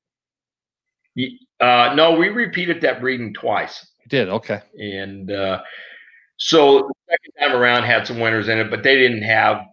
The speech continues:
Speaker 1: you know, I, I mean, I didn't, I got to keep one for a while, and then the guy, he couldn't go on with her, and I placed her on the prairie,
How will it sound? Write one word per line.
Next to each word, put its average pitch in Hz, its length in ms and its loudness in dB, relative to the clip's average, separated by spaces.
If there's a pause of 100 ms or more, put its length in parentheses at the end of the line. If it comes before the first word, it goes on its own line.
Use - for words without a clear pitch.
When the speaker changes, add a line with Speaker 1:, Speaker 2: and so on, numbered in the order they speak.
(1200)
Speaker 1:
you 120 200 -8
know, 92 260 -6 (1300)
I, 123 160 -2 (260)
I 104 80 -6
mean, 104 180 -4
I 117 160 4
didn't, 110 500 -4
I 117 100 2
got 120 220 -2
to - 60 -16
keep 123 300 -8
one 120 280 -2
for 117 80 -8
a 107 60 -6
while, 107 340 2
and 107 120 -4
then 98 100 -6
the 101 60 -12
guy, 98 500 0 (440)
he 110 200 -12
couldn't 104 280 -6
go 95 180 -6
on 98 240 -6
with 85 180 -10
her, 90 240 -12
and 98 120 -2
I 104 120 2
placed 101 380 -2
her 101 100 -2
on 92 120 -4
the 82 60 -10
prairie, 95 600 0